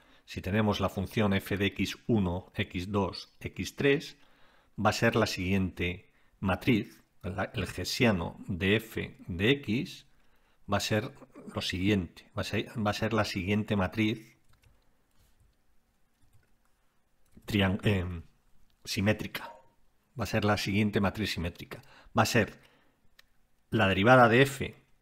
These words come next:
con respecto a X uno y con respecto a X uno, es decir, la derivada de f con respecto a X uno y luego otra vez con respecto a X uno. La derivada de f con respecto a X uno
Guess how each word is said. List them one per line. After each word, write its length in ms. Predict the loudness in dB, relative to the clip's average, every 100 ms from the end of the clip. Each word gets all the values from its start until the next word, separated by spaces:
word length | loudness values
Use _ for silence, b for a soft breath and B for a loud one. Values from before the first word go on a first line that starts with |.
| -6
con 160 | -4
respecto 480 | -2 -4 -4 -4 -2
a 40 | -2
X 240 | -2 2
uno 380 | 4 2 -4 -12 _ _ _ _ _
y 120 | -8
con 160 | -6 -6
respecto 400 | -6 -8 -6 -6
a 20 |
X 220 | -4 0
uno, 460 | 2 2 0 -6 _ -14
es 60 | -14
decir, 360 | -6 -6 -6 B B B
la 120 | -8
derivada 380 | -4 2 6 6
de 80 | 6
f 340 | 2 -4 -6
con 140 | -6 -6
respecto 360 | -6 -8 -6
a 40 | -4
X 240 | -4 -4
uno 300 | -2 -2 -4 -6
y 100 | -2
luego 380 | 0 2 0 -2
otra 220 | -2 -2
vez 140 | -2
con 140 | -4 -4
respecto 380 | -6 -8 -6
a 40 | -6
X 220 | -6 -10
uno. 220 | -10 -12 -14 -4
La 180 | 0 0
derivada 440 | 0 2 4 4
de 100 | 4
f 260 | 0 -4 -6
con 160 | -6
respecto 640 | -6 -6 -8 -4 -2 -2 -2
a 340 | -2 -2 -6 -4
X 320 | -2 0 4
uno 300 | 4 2